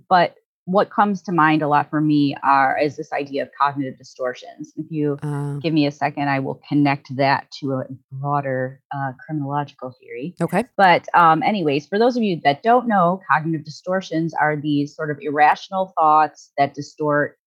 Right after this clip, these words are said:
Speaker 1: our perception of reality. And so we all have them, um, but they do play a significant role in sort of perpetuating our psychological state. So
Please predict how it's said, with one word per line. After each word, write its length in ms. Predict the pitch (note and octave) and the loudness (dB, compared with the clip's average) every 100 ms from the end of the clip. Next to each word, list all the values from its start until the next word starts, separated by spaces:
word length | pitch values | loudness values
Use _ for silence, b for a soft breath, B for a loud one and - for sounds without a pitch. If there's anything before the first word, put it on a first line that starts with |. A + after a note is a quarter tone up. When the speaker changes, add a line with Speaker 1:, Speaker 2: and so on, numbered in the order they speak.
| C#3 | 0
Speaker 1:
our 120 | C#3+ | 0
perception 480 | D3+ - C#3 - C#3 | -2 -6 -6 -4 -10
of 80 | C3 | -8
reality. 600 | C3+ C3 G2+ E2+ E2 - | -4 -2 -2 -4 -12 -12
And 160 | C#3 D3+ | -6 -6
so 140 | D3+ | -4
we 220 | D#3+ D#3 _ | -2 -4 _
all 380 | - D#3 D#3 D#3+ C#3+ | 4 6 6 4 2
have 260 | D3 D3+ | 2 2
them, 340 | E3 E3+ A#3 C#4 _ | 0 0 -2 -6 _
um, 260 | D3+ C#3+ C#3 | 2 2 2
but 140 | D#3+ | 0
they 120 | F3+ F3+ | 0 0
do 360 | D3+ G3 G3 _ | 0 0 0 _
play 320 | - F3 E3 D#3+ | -2 2 4 2
a 40 | |
significant 760 | D#3+ - D3+ D3+ D3+ D3+ D3+ C3+ C#3+ | -2 -8 -2 -2 -2 -4 -6 -6 -2
role 400 | F#3 E3+ D3 D3 | 0 2 2 -2
in 160 | C3+ | -6
sort 160 | D3 D3 | -8 -10
of 60 | C#3+ - | -12 -18
perpetuating 760 | D3+ - D3+ - D3 C#3 C#3 C3 | -14 -8 -8 -6 -4 -4 -4 -4
our 100 | C3+ | -6
psychological 720 | - C3+ C3 B2+ B2 - B2+ | -6 -8 -4 -4 -4 -8 -12
state. 340 | - C3 - _ | -10 -10 -12 _
So 580 | _ G3 E3 D3+ D3 A2 | _ 2 4 4 2 -4